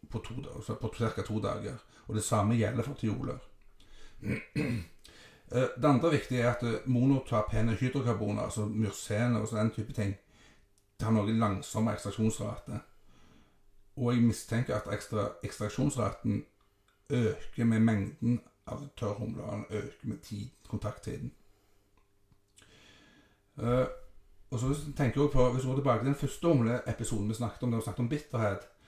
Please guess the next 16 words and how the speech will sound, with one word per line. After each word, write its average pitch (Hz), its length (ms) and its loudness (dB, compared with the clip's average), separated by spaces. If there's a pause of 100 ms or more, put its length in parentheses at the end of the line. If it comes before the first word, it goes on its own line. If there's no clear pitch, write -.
(260)
så 110 220 -2 (120)
nevnte 107 220 -6
jeg 117 80 -2
jo 117 60 0
at - 180 -8
uttrekk 127 480 -2
av 113 140 -6
polyfenoler 107 720 -2 (180)
ble 92 140 -8
halvert 107 480 0
med 113 100 -2
kalde 101 300 -2
temperaturer 107 640 -2 (180)
og - 120 -12
kort - 300 -10
kontakttid. 110 540 -12